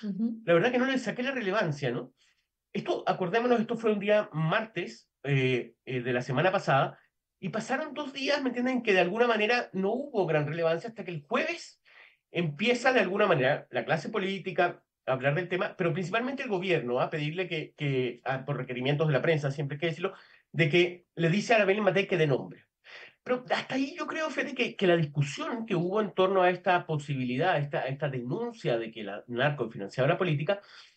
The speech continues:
Speaker 1: Ujú.
Speaker 2: eh, se mantuvo de alguna manera con un perfil medio, ¿no? No era, no era, no fue algo que generara, ¿me entiendes?, gran ruido. Pero, sin embargo, el lunes, a primera hora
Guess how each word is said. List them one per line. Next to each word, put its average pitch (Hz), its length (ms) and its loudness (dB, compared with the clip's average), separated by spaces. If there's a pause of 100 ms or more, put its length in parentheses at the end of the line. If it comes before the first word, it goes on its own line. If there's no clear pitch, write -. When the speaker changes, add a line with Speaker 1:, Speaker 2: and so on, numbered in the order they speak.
(140)
Speaker 1:
Ujú. 196 160 -8
Speaker 2:
eh, 170 360 4
se - 140 -4
mantuvo 247 600 -2
de 185 120 0
alguna 247 380 -2
manera 247 240 0
con 220 140 -2
un 220 200 -8 (400)
perfil 262 320 -6
medio, 180 420 2
¿no? 185 140 0
No 202 140 0
era, 262 260 -2
no 202 120 -4
era, 247 460 -2 (380)
no 277 120 -2
fue 247 200 2
algo 247 260 0
que 226 120 -6
generara, 190 580 2
¿me 214 100 -4
entiendes?, 180 260 -6
gran 175 180 -2
ruido. 131 240 -4
Pero, 160 140 -4
sin 165 140 -6
embargo, 202 320 -4
el 175 80 0
lunes, 160 500 0
a 131 60 -8
primera 165 380 -4
hora 180 360 -4